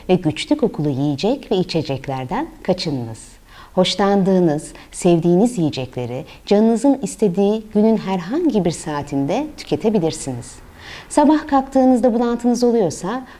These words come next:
tuzlu kraker yiyebilirsiniz. Yemek yedikten sonraki iki saat sırt üstü yatmayınız. Yarı oturur pozisyonda olmanız çok önemli. Meyve sularından greyfurt ve portakal hariç elma suyu,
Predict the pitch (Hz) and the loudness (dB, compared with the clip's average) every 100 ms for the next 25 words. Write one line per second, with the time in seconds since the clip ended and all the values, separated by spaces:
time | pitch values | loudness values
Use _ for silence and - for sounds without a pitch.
0 | - - 208 180 - 180 135 160 208 220 | -18 -2 0 2 -2 -2 -4 -4 -4 -2
1 | 185 180 160 156 - - 127 123 - - | 0 2 2 0 -4 -10 -12 -14 -18 -20
2 | _ - - - - 254 277 294 262 247 | _ -20 -20 -20 0 4 6 6 4 2
3 | - 262 277 214 175 143 139 - - 269 | 2 2 0 0 -2 -2 -6 -10 -4 -2
4 | 262 147 139 214 - - - - 285 - | -2 -8 -8 -8 -10 -20 -8 0 0 0
5 | 180 - 269 269 - 170 - 143 131 123 | -6 -2 -4 -2 -2 -2 -2 -6 -6 -8
6 | 117 - - - - - - 220 247 269 | -12 -16 -20 -20 -20 -18 0 4 4 2
7 | - 170 165 - 131 127 - 131 131 156 | 0 -2 -2 -4 -8 -6 -6 -6 -6 -4
8 | 151 131 139 262 277 - - - - 180 | -4 -4 -2 -2 -2 -10 -20 -12 -6 -4
9 | 143 127 117 120 117 - - _ - - | -4 -6 -8 -14 -16 -20 -20 _ -20 -12
10 | - 277 294 302 294 196 151 135 127 143 | 0 4 6 4 2 2 2 0 -2 -2
11 | 220 - - 170 196 240 - 208 - 190 | -2 -4 -2 2 4 2 -2 -2 -2 -2
12 | 160 143 147 180 175 135 123 175 - - | -2 -4 -4 -4 -4 -4 -4 -6 -6 -16
13 | - - 175 175 208 - 139 131 | -8 0 2 2 0 -2 -2 -2